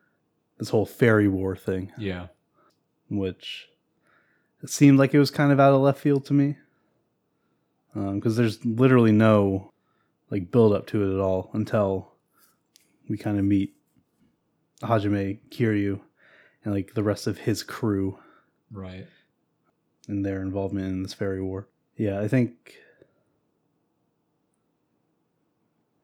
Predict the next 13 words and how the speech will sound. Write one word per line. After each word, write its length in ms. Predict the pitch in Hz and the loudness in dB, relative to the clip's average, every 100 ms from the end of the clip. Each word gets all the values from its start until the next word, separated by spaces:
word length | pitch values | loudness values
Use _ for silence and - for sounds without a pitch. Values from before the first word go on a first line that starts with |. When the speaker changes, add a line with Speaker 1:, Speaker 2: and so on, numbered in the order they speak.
| _ _ _ | _ _ _
Speaker 1:
I 40 | 107 | -14
completely 420 | 107 107 104 101 | -10 -8 -6 -8
lost 360 | 101 101 98 - | -8 -8 -10 -12
my 100 | 101 | -12
train 260 | - 104 | -10 -10
of 100 | 101 | -10
thought. 260 | 110 107 107 _ _ _ _ - | -12 -14 -16 _ _ _ _ -14
Speaker 2:
I 80 | |
think 180 | 143 254 | -10 -10
it's 140 | 233 - | -10 -6
set 160 | 175 | -2
up 160 | 165 143 | -2 -4
in 200 | 110 | -10